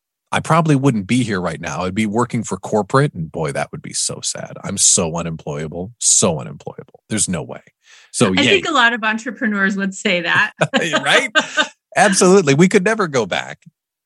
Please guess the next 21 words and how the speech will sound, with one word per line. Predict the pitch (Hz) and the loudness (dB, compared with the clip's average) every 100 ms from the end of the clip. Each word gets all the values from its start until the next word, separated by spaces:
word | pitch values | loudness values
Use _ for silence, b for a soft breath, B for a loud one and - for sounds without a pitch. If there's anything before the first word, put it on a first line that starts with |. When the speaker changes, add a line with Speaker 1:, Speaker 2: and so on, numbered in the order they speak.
| _ - | _ 0
Speaker 2:
Yeah, | 196 - | 2 2
I | 240 | 0
love | 240 226 | 0 0
that. | 180 208 | -2 -2
And | 233 - | -6 -6
again, | 240 233 247 233 | -6 0 0 0
it's | 220 226 | -4 -6
like, | 196 196 | -8 -6
it, | 196 214 | -8 -2
that's | 214 202 | -2 0
the | 214 | 0
difference, | 190 190 - 80 - 202 | 2 0 -2 -8 -6 0
right? | 190 196 | 2 2
Is | 185 | -2
the | 175 | -4
community | 185 - 185 190 190 185 190 | -4 2 4 6 6 4 0
versus | 170 170 170 175 156 | 0 -2 -2 -8 -6
the | 165 - | -6 -2
audience, | 160 139 120 165 - | -2 -2 -6 -8 -4
because | 208 208 196 | 0 4 4
you | 247 233 190 | 4 0 -4